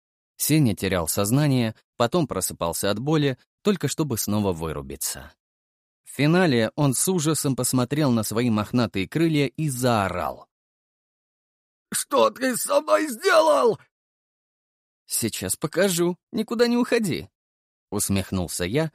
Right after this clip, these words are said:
подошел к машине и отломил боковое зеркало. «Полюбуйся».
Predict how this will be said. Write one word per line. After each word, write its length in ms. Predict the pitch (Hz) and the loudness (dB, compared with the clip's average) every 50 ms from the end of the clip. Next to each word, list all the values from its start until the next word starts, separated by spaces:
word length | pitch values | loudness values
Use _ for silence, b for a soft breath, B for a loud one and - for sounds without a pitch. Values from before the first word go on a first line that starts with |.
| _ _ _ - | _ _ _ -10
подошел 400 | - 175 175 190 - 233 220 196 | -8 -4 -4 -2 -2 -2 -2 -2
к 80 | - | 0
машине 540 | - 127 131 135 - 208 208 190 180 165 151 B B B B | 0 0 0 0 0 0 2 2 2 0 -2 B B B B
и 100 | B 190 | B 4
отломил 480 | 208 190 - 156 143 143 151 165 165 143 | 4 4 4 2 2 4 4 4 2 2
боковое 480 | 120 113 - - 113 117 123 120 110 101 | 2 0 0 0 0 2 2 2 2 0
зеркало. 500 | 87 85 82 73 69 - - 69 69 - - - _ _ _ _ _ _ _ _ _ _ _ _ _ _ _ _ _ _ _ _ _ _ _ _ _ _ _ - | -2 -4 -6 -8 -10 -12 -16 -16 -16 -16 -18 -20 _ _ _ _ _ _ _ _ _ _ _ _ _ _ _ _ _ _ _ _ _ _ _ _ _ _ _ 2
«Полюбуйся». 680 | 190 214 254 269 233 294 269 190 - - - 78 69 | 4 4 4 4 4 2 2 2 0 -2 -4 -6 -10